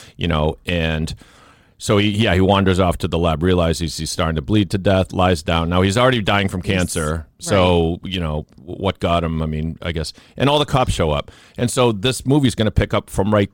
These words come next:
Speaker 1: there because we know from the trailers that the cops are chasing Jesse 'cause Jesse was the only one that walked away from that thing alive. So they expect that he killed all these people.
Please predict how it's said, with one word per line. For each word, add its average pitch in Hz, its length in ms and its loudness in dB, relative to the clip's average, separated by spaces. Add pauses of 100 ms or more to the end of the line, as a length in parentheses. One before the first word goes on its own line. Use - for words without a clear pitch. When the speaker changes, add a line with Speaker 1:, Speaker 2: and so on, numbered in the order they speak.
Speaker 1:
there 131 300 4
because 95 340 -2
we 92 140 -2
know 113 160 2
from 104 180 -4
the 87 60 0
trailers 101 680 2
that 85 320 0 (460)
the 107 80 -4
cops 101 420 -2
are 92 120 -4
chasing 82 680 -6 (180)
Jesse 156 380 -2
'cause 87 220 -4
Jesse 107 320 -2
was 98 160 0
the 90 120 -2
only 98 200 0
one 92 160 0
that 92 100 -2
walked 87 280 -2
away 101 180 0
from 80 200 -4
that 78 200 -4
thing 85 100 -4
alive. 123 400 0
So 90 220 -4
they 95 320 0 (280)
expect - 420 -6
that 82 100 -2
he 85 100 -4
killed 156 300 -2
all 80 100 0
these 78 160 -6
people. 76 420 -8